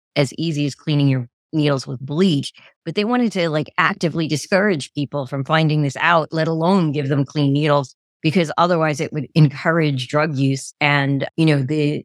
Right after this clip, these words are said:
young kids who would see that we survived would be, you know, badly influenced. And I just thought that's just, like, a horrible thing. And, you know, I saw that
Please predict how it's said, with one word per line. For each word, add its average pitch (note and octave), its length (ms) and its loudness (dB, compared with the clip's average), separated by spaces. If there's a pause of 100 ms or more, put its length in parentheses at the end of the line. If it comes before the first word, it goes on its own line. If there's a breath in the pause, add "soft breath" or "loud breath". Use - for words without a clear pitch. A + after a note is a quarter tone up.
(120)
young D#3 420 0
kids D#3 320 -2
who D3 160 -2
would C#3+ 160 -4
see D#3+ 560 0
that D3+ 200 0
we C#3+ 240 -4
survived C#3+ 800 0 (420)
would D3 300 0
be, D3 340 0 (520)
you D#3+ 120 0
know, C#3+ 140 -2
badly D3 540 0
influenced. E3+ 720 -2 (340)
And D#3+ 140 0
I D#3 80 2
just D3+ 180 -2
thought C#3+ 160 2
that's D3 220 -8
just, D#3 180 -6
like, C#3 140 -6
a - 100 -14
horrible C#3+ 560 -2
thing. C3+ 320 -4 (400 soft breath)
And, C#3+ 540 0
you D#3+ 100 0
know, C#3+ 140 2
I C3+ 60 -4
saw D3 340 -2
that C#3 320 -4